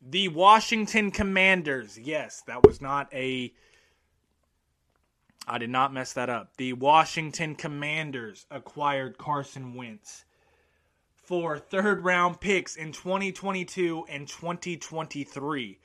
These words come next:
Now, the twenty twenty-three pick can become a second round pick if Wentz plays seventy percent of the snaps.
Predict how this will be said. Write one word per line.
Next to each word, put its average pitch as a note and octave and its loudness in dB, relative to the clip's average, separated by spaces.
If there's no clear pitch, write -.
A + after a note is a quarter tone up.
Now, D3 -4
the C3 -8
twenty G#3+ -6
twenty-three F#3 -2
pick C#3+ -2
can D#3+ -10
become D#3+ -8
a C#3+ -6
second G3+ -4
round C#3+ -4
pick D3+ -8
if C3 -10
Wentz C#3 -12
plays C#3 -6
seventy C#3+ -10
percent C3 -14
of A2+ -18
the A2 -18
snaps. - -14